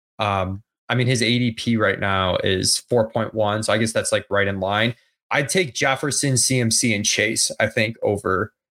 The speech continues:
Kelce, and then I would take him at four. Just kinda thinking through, like, how I feel about those guys, his individual bets, and all the positional scarcity. Um,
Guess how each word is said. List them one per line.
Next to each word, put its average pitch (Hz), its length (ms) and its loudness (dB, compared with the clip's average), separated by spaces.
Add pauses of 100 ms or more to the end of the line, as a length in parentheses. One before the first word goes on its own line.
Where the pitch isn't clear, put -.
(100)
Kelce, 107 460 -2
and 110 120 2
then 104 140 2
I 98 100 0
would 104 140 0
take - 260 -2
him 101 120 0
at - 120 0
four. 101 460 0 (220)
Just 127 200 0
kinda 127 220 0
thinking 113 420 -2
through, 104 300 0
like, 101 160 2
how 113 220 0
I 104 80 4
feel 113 220 -2
about 104 280 -2
those 107 220 -2
guys, 110 380 0
his 107 120 -2
individual 107 680 0
bets, 107 380 -2
and 101 140 -4
all 101 120 0
the 107 80 2
positional 104 460 0
scarcity. 101 760 0 (800)
Um, 92 340 -2